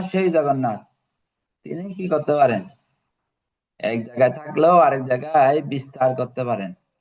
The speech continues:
হ্যাঁ, আমরা দেখতে পাই শ্রীরাধা দণ্ড উৎসবের সময় তিনি ছিলেন পুরীতে,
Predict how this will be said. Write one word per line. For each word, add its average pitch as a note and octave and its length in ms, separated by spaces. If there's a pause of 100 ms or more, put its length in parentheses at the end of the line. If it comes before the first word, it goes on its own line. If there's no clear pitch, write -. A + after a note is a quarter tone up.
(680)
হ্যাঁ, A#2+ 220 (520)
আমরা B2 220 (120)
দেখতে B2+ 200 (100)
পাই C#3 200 (460)
শ্রীরাধা C3+ 420 (200)
দণ্ড C3 280
উৎসবের C#3+ 420
সময় D3+ 320 (760)
তিনি D3 220
ছিলেন F3+ 300
পুরীতে, C#3 340